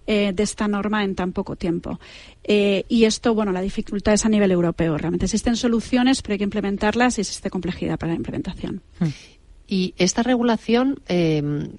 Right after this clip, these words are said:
Speaker 2: que nos viene en estos momentos, ¿hay alguna razón para que se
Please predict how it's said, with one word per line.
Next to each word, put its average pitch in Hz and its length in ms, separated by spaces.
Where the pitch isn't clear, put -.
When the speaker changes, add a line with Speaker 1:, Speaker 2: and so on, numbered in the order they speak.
Speaker 2:
que 147 380
nos 139 240
viene 156 240
en 170 100
estos 170 320
momentos, 170 680
¿hay 180 180
alguna 214 720
razón 196 460
para 180 200
que 175 140
se 160 760